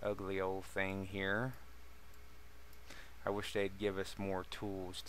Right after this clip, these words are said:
to change this. Um, not to bring up Photoshop or anything or down gimp at all, but Photoshop has, uh,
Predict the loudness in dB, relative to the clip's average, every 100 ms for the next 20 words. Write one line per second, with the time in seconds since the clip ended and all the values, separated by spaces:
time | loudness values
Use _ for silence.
0 | -6 -4 -4 -4 -6 -8 -10 -10 -10 -10
1 | -10 -10 -6 0 4 4 2 4 4 4
2 | -2 -4 0 2 2 0 -6 -8 -10 -10
3 | -10 -8 -2 6 6 4 -2 0 4 6
4 | 6 4 2 2 2 0 2 2 2 2
5 | -2 -2 -4 -4 -2 0 -2 0 0 2
6 | 0 -2 -2 -2 0 2 2 0 -2 -4
7 | -8 -10 -10 0 4 4 4 4 6 4
8 | 2 0 0 0 -2 -6 0 2 2 -2